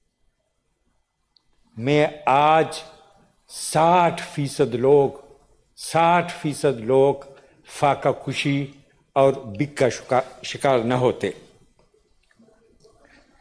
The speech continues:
अब इस्लामाबाद की परेशानी ये है कि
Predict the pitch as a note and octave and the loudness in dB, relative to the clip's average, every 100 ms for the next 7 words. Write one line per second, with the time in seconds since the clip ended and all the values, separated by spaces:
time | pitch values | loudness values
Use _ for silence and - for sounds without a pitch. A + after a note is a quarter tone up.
0 | _ _ _ _ _ _ _ _ - - | _ _ _ _ _ _ _ _ -8 0
1 | G3+ A#3+ - A#3+ A#3+ A#3+ B3 A#3+ A3+ A3 | 2 2 4 4 4 4 4 2 2 4
2 | G#3+ F#3 A3+ A#3+ G3+ A3 G#3 E3+ A#2 - | 2 2 4 4 6 6 8 6 2 -4
3 | - - _ _ _ _ _ _ _ _ | -16 -20 _ _ _ _ _ _ _ _
4 | _ _ _ _ - _ _ _ _ _ | _ _ _ _ -20 _ _ _ _ _
5 | _ _ _ _ _ _ _ - | _ _ _ _ _ _ _ -12